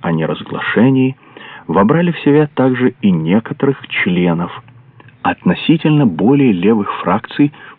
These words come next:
партийных группировок, меньшевиков, левых прогрессистов, левых кадетов. Примечание.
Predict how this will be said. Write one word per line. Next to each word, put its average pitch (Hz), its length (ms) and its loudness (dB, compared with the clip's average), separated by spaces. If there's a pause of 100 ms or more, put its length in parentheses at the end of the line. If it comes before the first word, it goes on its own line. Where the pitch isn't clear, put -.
(100)
партийных 117 560 0
группировок, 113 800 -2 (260)
меньшевиков, 139 760 0 (560)
левых 117 400 2
прогрессистов, - 960 -4 (480)
левых 107 480 0
кадетов. - 760 -8 (420)
Примечание. 82 680 -4